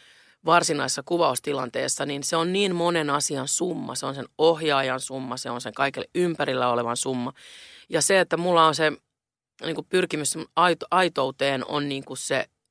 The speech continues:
se on niinku se asia. Että se uskottavuus ja aitous. Niin kyllä sun pitää heittäytyä niinku todella,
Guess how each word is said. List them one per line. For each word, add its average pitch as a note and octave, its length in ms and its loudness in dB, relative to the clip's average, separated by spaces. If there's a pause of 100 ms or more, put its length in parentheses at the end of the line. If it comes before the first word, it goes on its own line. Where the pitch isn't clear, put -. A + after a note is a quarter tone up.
(120)
se - 160 -2
on C#3+ 100 0
niinku C#3+ 200 -6
se B2+ 220 0 (640)
asia. - 480 2 (640)
Että - 160 -2
se D#3+ 180 4
uskottavuus C#3 720 -2
ja - 120 -6
aitous. - 880 0 (100)
Niin D#3+ 120 -8
kyllä D#3+ 120 0
sun E3 140 -6
pitää E3 360 4 (200)
heittäytyä C3 680 0
niinku C3+ 300 -12
todella, C3+ 440 -2